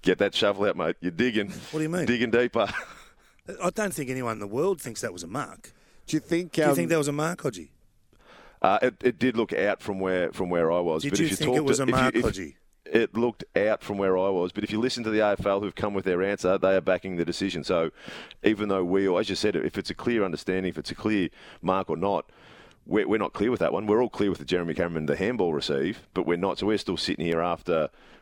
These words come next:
Speaker 1: what is it, what was it, game ten hours ago, and we're still here questioning: Was it a mark,
Speaker 2: I th-,
Speaker 1: wasn't
Speaker 2: I
Speaker 1: it?
Speaker 2: think
Speaker 1: The A F L have come out and said yes, and we're still sitting here going, "Mm, it did look out from <laughs>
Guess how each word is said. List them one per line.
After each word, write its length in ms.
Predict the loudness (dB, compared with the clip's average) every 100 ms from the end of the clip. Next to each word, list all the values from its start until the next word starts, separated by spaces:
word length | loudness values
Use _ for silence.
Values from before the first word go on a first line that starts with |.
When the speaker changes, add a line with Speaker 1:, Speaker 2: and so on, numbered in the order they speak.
| -8
Speaker 1:
what 120 | -4
is 80 | -4
it, 100 | -2
what 120 | -2
was 80 | -2
it, 160 | -6 -4
game 200 | -4 -2
ten 220 | -2 -2
hours 200 | 0 -2
ago, 320 | 0 0 0 -4 -14 -18 -18 -16 -4
and 400 | 0 0 -2 -4
we're 140 | -2 -2
still 180 | -2 -4
here 400 | -2 0 -2 -4 _
questioning: 640 | -2 -2 -2 -4 -4 -6 -10 -4
Was 260 | 0 0
it 60 | -2
a 40 |
mark, 260 | -2 -2 -2
Speaker 2:
I 20 |
th-, 60 | -2
Speaker 1:
wasn't 220 | 0 0
Speaker 2:
I 40 | 0
Speaker 1:
it? 60 |
Speaker 2:
think 120 | 2 2
Speaker 1:
The 60 |
A 40 | 2
F 100 | 0
L 100 | -2
have 80 | -2
come 120 | -4
out 80 | -4
and 100 | -2
said 140 | -2
yes, 260 | 0 0 0
and 100 | -2
we're 120 | -2
still 160 | -2
sitting 200 | -4 -2
here 120 | 0 0
going, 100 | -2
"Mm, 560 | -4 -2 -2 -2 -2 -2
it 180 | -2
did 200 | 0 2
look 220 | 2 2 2
out 180 | 0
from 200 | 0 -2
<laughs> 120 | -2